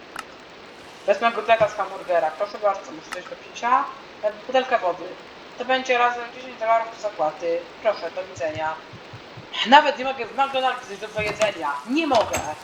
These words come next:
To jest, to za zabiegany dzień. Idę prosto do mieszkania. Szukam sklepy. Już to jest już odrobina przesady. To jest już granica nienormalności. Nawet w McDonaldzie nie mogę zjeść dobrego jedzenia. Pożytecznego, posiłku.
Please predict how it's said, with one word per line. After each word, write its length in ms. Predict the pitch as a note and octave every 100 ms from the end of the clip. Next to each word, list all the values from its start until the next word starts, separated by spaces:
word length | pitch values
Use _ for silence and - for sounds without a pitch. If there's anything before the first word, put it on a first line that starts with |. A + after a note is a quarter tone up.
| - - -
To 20 |
jest, 220 | D3+ - -
to 60 |
za 80 | A3
zabiegany 540 | G#3+ G#3+ C#4 C4+ C4+
dzień. 220 | A#3 G#3+ G3
Idę 120 | A3+
prosto 260 | G3+ A#3+ B3
do 80 | A3+
mieszkania. 400 | A3 G3+ G#3+ F#3+ - - -
Szukam 180 | -
sklepy. 640 | - - - - - - B4+ - - - - - - -
Już 100 | -
to 100 | C4+
jest 260 | D4+ - -
już 360 | - - - - - - G3+
odrobina 540 | - A#3+ C#4 C4+ B3
przesady. 480 | - B3 - A#3 G3+ - -
To 60 | -
jest 120 | - -
już 100 | - - - - - F3+
granica 280 | G#3+ C4
nienormalności. 880 | B3 B3+ B3+ B3+ B3+ A#3+ - - - D4 - - -
Nawet 180 | G3 G#3
w 100 | G#3
McDonaldzie 500 | C4+ C4+ C4+ A#3 G3+
nie 80 | G#3
mogę 220 | G#3 G#3
zjeść 160 | A#3 A#3+
dobrego 260 | A#3 A#3 A3+
jedzenia. 460 | A3 B3 A3 D#3+ D#3 D#3 - - - -
Pożytecznego, 680 | D#3+ G3 G3+ A3 G3+ F3
posiłku. 540 | E3 - G3+ F#3 -